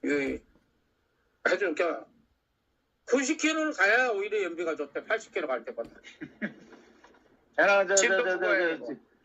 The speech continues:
Speaker 2: 젊은 친구 아이가?
Speaker 1: 응.
Speaker 2: 그거 했네? 나한테 막 물어봤었더만은, 맥타고.
Speaker 1: 아.
Speaker 2: 사우나 자-, 자주 만나거든. 예.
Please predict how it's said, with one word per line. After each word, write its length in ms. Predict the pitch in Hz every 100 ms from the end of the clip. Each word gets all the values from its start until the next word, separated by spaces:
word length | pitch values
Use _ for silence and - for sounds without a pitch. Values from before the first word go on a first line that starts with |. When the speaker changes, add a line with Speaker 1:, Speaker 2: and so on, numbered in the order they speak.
| _ -
Speaker 2:
젊은 240 | 202 247
친구 200 | 269 262
아이가? 600 | 214 233 277 180 117 -
Speaker 1:
응. 360 | 285 320 320 - _ _ _
Speaker 2:
그거 180 | - 214
했네? 640 | 226 302 294 285 269 262 269 -
나한테 280 | 143 190 196
막 180 | 180 160
물어봤었더만은, 1160 | 160 196 170 151 165 156 139 127 110 92 - 107
맥타고. 500 | 113 - 123 120 110 - - - - - - - - -
Speaker 1:
아. 120 | 170 190
Speaker 2:
사우나 360 | 165 190 180
자-, 220 | - 139
자주 460 | 120 143 170 156 -
만나거든. 500 | 120 139 170 160 117 98 90 - - - - - - - - - 117
예. 40 | 107